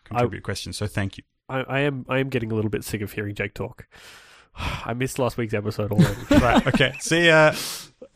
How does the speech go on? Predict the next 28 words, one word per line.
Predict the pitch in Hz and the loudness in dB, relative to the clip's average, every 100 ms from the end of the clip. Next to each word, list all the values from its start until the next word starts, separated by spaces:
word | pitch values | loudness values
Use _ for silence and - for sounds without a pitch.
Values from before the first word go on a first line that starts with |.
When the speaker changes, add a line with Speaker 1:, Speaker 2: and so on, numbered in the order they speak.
| 170 - - _ | 2 2 -2 _
Speaker 1:
So, | - 175 165 107 | -6 0 0 0
if | 170 185 | -2 -2
you | 214 | 0
would | 165 | 0
like | 147 | -2
to, | - 123 120 123 - | -4 -18 -16 -16 -8
to, | - 120 | -4 -2
to, | - 131 117 | -2 -2 2
uh, | 113 107 - - - - - | 2 0 -6 -20 -20 -20 -8
get | 131 139 | -4 -4
the | |
conversation | - 123 110 120 113 117 110 107 - 135 | -4 -6 -2 -2 -2 -4 -6 -8 -10 -6
going | 127 120 113 | -2 -2 -4
from | - 113 | -4 -2
your | 135 | -2
side, | - 101 117 | 0 -2 -2
you | |
can | - 151 | -2 -2
send | 147 | -4
us, | 127 - - | -6 -10 -4
uh, | 127 120 120 120 | 0 2 2 0
you | - 123 | -4 -10
can | 127 | -8
send | - 120 | -8 -6
us | - | -4
an | |
email. | 131 131 107 - - - - _ _ | -4 -4 -6 -8 -20 -20 -20 _ _
Uh, | 120 117 117 113 | -2 0 0 0